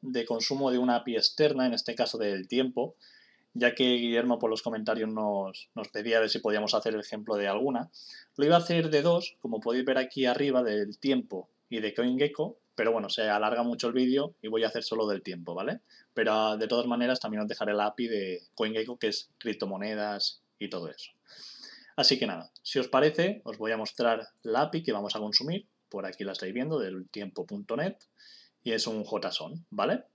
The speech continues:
Y vamos a consumir estos datos, son reales, son actuales, es decir, son de hoy.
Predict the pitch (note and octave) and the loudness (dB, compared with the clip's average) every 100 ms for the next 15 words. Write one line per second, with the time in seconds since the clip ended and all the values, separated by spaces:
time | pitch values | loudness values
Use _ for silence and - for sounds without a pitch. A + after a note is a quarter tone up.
0 | _ - A2+ B2 B2+ B2 A#2+ C3+ F3 G3 | _ -4 0 2 0 0 0 2 0 -4
1 | _ - B2+ B2+ B2 D#3 F3+ G3 - - | _ -6 -4 -2 2 2 2 -2 -6 -6
2 | A2 G#2 G#2 C3+ D#3+ G#3 - - - - | -4 0 4 4 4 0 -4 -14 -10 -4
3 | G#2+ G#2 - B2+ D3+ G3+ G#3+ G2+ - G2 | -2 -2 2 2 4 0 -4 -8 -6 -8
4 | F#2 _ _ - - G2 G2 B2+ C#3 E3 | -8 _ _ -10 -6 -2 2 2 2 -4